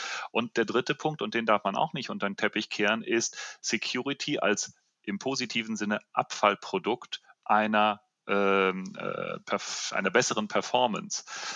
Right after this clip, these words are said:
Ähm, was meine ich damit? Operativ ein solches Team zu führen, wenn jeder macht, was er will im Bereich Security,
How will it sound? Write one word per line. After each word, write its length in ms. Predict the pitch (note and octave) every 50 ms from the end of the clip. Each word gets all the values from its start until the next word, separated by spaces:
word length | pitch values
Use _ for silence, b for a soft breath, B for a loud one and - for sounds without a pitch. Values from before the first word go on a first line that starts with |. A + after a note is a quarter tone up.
| B B -
Ähm, 300 | - G2+ G2 F#2+ G2 G2
was 160 | F#2 G#2 G2+ G#2+
meine 220 | G#2+ A2 B2+ C3
ich 80 | A#2 -
damit? 260 | G2 F2+ F2+ F2+ -
Operativ 1080 | - B2 - D#3 C#3 B2 A2+ - - - - - D#3+ C3 F#2+ F2+ - - - - - _ _
ein 180 | - G2+ G2
solches 440 | G#2 A2+ A#2+ A2+ A#2+ G#2+ - - -
Team 400 | - - - - D3+ C#3+ C3+ B2
zu 140 | - - A#2
führen, 580 | - - - - D3+ D3 C#3 A#2 G#2 F#2 F2+
wenn 140 | F#2 G2 G2+
jeder 300 | G2+ A2+ C3+ C#3+ D3 C3
macht, 280 | B2 B2 C3+ - - -
was 160 | A#2 A2 -
er 140 | G#2+ G2+ F#2+
will 200 | B2 C#3 D3 C3
im 140 | - A2+ G#2+
Bereich 320 | F#2 F2+ G2 G2+ G2 -
Security, 680 | - F#2 - - A#2 G#2+ G2+ G2 - - - - -